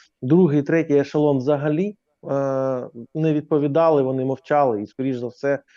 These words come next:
навіть <clears throat> там не було, е, відповідно, не неслася служба на них в цей момент.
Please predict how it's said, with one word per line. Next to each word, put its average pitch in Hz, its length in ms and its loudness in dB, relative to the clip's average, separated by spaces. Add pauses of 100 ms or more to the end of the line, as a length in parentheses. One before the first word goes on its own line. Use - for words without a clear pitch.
(280)
навіть 131 400 -4 (220)
<clears throat> 156 260 2
там 139 180 -2
не 139 80 0
було, 139 420 2 (140)
е, 117 280 -6
відповідно, 123 600 -4 (440)
не 131 120 4
неслася 143 460 2
служба 170 460 0
на 156 120 0
них 143 160 -2
в - 680 -20
цей 139 120 2
момент. 139 460 -2